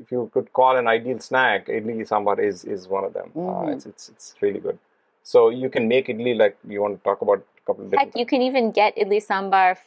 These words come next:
Speaker 2: from your favorite dude on the
Speaker 1: That's
Speaker 2: way to
Speaker 1: true,
Speaker 2: work
Speaker 1: if you
Speaker 2: and have
Speaker 1: want
Speaker 2: it at the office. You
Speaker 1: Yeah.
Speaker 2: can save some time that way because idli sambar is one of those street foods that really, truly is healthy.
Speaker 1: Yeah, and you can
Speaker 2: Um,
Speaker 1: keep, like, you know, you can just take it and it's not gonna get, like,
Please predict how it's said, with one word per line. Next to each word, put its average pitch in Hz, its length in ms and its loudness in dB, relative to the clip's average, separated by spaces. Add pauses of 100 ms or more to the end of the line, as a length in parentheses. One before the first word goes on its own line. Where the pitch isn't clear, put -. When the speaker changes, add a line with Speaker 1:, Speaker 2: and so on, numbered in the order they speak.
(100)
Speaker 2:
from 202 600 0
your 185 220 0
favorite 185 520 0
dude 190 340 4
on 175 200 4
the - 60 2
Speaker 1:
That's 175 100 0
Speaker 2:
way 180 160 6
to 185 80 6
Speaker 1:
true, 185 80 4
Speaker 2:
work 208 160 4
Speaker 1:
if - 40 -12
you - 60 -2
Speaker 2:
and - 60 0
have 185 160 2
Speaker 1:
want 190 60 -2
Speaker 2:
it - 20 2
at 202 80 -2
the 196 80 4
office. 185 520 2
You - 100 -10
Speaker 1:
Yeah. 170 60 -4
Speaker 2:
can 180 100 -6
save 190 220 0
some 190 140 -8
time 185 200 -2
that 170 140 0
way 165 100 0
because 185 400 -2 (520)
idli 262 240 2
sambar 233 300 4
is 208 80 -2
one 196 160 -2
of 196 80 4
those 190 160 2
street - 300 -4
foods 185 220 -4
that 180 280 2
really, 214 400 4
truly 185 400 2
is 160 200 4
healthy. - 540 -4
Speaker 1:
Yeah, - 140 -4
and 143 140 0
you 147 140 0
can 202 100 2
Speaker 2:
Um, 160 80 -12
Speaker 1:
keep, 294 260 -4
like, 147 160 0
you 185 80 0
know, 170 80 2
you 151 80 2
can 185 140 -2
just - 200 -10
take 190 220 0
it 185 140 2
and 139 240 0
it's 131 120 -12
not 139 200 4
gonna 135 160 0
get, 123 180 -2
like, 135 160 0